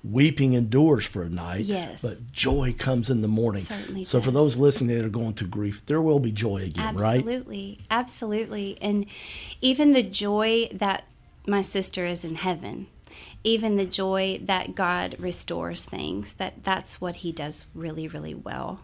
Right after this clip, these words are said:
Speaker 2: He gets back what has been taken or lost. And that we know as believers that he's coming to make everything right.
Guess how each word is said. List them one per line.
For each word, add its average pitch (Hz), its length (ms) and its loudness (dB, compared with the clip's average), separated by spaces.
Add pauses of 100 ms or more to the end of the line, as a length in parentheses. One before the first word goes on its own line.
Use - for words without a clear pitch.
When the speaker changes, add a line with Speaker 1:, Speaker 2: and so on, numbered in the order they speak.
(140)
Speaker 2:
He 208 180 -2
gets 185 400 -4
back 160 540 -6 (160)
what 170 280 -6
has 175 200 -8
been 170 200 -6
taken 170 560 -8
or 175 200 -8
lost. 165 640 -8 (520)
And 208 280 4
that 208 320 -2
we 196 180 0
know 196 380 2
as 185 260 -4
believers 185 600 -2
that 185 200 -4
he's 185 220 -4
coming 190 420 0
to 196 100 -6
make 190 220 -2
everything 190 460 -6
right. - 420 -12